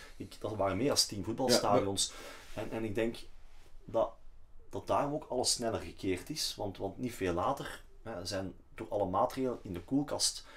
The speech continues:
Speaker 2: Ja,
Speaker 1: gegaan. En
Speaker 2: ja. Ja, over die betoging. Ten eerste, ik kan zo tien mensen noemen die het belachelijk vinden dat jij denkt dat er vijfhonderdduizend man waren.
Speaker 1: Mhm.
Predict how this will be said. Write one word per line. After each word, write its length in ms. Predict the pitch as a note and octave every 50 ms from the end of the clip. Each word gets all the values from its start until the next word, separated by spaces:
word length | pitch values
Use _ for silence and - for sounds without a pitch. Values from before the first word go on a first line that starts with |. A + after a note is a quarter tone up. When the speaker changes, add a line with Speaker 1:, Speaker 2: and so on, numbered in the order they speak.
| - -
Speaker 2:
Ja, 160 | - C#3 C#3+
Speaker 1:
gegaan. 380 | - G2+ G#2+ G2+ G2+ G2 G2 -
En 100 | - -
Speaker 2:
ja. 220 | C#3 D3 - - - - - - - - - - - - - - - - - -
Ja, 180 | D3 E3 F3+
over 200 | - D#3+ D#3 D3+
die 80 | D3 C#3+
betoging. 400 | - A#2+ - D#3+ F3 F3+ E3+ - - - - - - - - - -
Ten 120 | D3+ D3+
eerste, 220 | F3 F#3+ - - -
ik 100 | B3+ -
kan 220 | - E3 D3+ D3 B2+
zo 280 | - D#3+ F3 F#3 F3+ - -
tien 260 | - G#3 G#3 A3 G3+
mensen 340 | F#3 F#3+ F#3+ F3+ - - D#3
noemen 400 | D3 D3+ E3+ F#3 F#3+ G3+ A#3 B3+ - - - - - - - - - -
die 500 | - A2+ A2+ C3+ C#3 C3+ C3+ C3+ - - - - - - - - - - - - - - - - - - A2+ A2 -
het 140 | C#3 - -
belachelijk 480 | A#2 C3 D#3 F#3+ A3 - - F#3 E3
vinden 240 | - - F3 D#3+ D#3
dat 160 | D3 C3 B2+
jij 160 | - D3 C#3+ C3+
denkt 160 | C3+ C3 A#2+
dat 120 | A#2+ A#2
er 80 | - G#2+
vijfhonderdduizend 640 | A2 A2 G#2+ G#2 G2 F#2 F2 - F#2+ F2+ D#2 D#2+ -
man 180 | - D#2 D2+ C#2
waren. 220 | C2+ - - - - - - -
Speaker 1:
Mhm. 200 | - G#2+ G2 G2